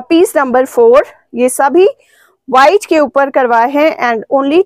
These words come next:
ten pieces are there। All over India delivery possible है with hundred rupees extra shipping charges। So ये रहेगा बहुत ही खूबसूरत सा, uh, number four। यहाँ पे आप देखेंगे, यहाँ beautiful से bright,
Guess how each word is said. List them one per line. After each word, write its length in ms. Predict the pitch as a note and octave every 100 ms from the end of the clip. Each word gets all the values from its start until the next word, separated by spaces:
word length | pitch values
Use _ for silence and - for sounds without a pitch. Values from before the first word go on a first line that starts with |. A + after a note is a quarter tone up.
| -
ten 180 | A#3+ A#3
pieces 260 | A#3+ - B3
are 160 | A3+ A3
there। 240 | G#3 B3 G4 _ _ _ _ _ _ _ -
All 220 | D#4 E4+ D#4
over 120 | D#4+ D#4+
India 240 | C#4+ D4+
delivery 420 | C#4+ C4+ C4 C4 C#4 -
possible 540 | B3 - B3 D#4+ E4
है 160 | D#4+ D#4+
with 180 | C#4+ A#3+
hundred 280 | B3 C4 C#4
rupees 340 | B3 B3+ B3+ -
extra 300 | A3+ - - D4
shipping 340 | - G#3 F3
charges। 320 | - D4 A3 -
So 60 |
ये 240 | A#3+ B3+ D4+
रहेगा 340 | E4 D4+ C#4+
बहुत 320 | B3 D4+ C#4
ही 60 | D4
खूबसूरत 540 | - - B3 B3 C#4
सा, 260 | - C4+ C4 - _ _ -
uh, 280 | A3+ A3+
number 320 | A3+ A3 G#3+ B3
four। 300 | - A#3 - _ _ _ _ G#3
यहाँ 200 | B3+ B3
पे 120 | B3+
आप 140 | B3
देखेंगे, 640 | G#3 A#3 A#3+ C#4+ C#4+ C4
यहाँ 180 | B3+ B3+
beautiful 760 | A3 A#3+ D4 D#4+ - - C#4+ C4+
से 380 | - C#4 C#4 G#3
bright, 520 | G3+ A#3+ B3 D4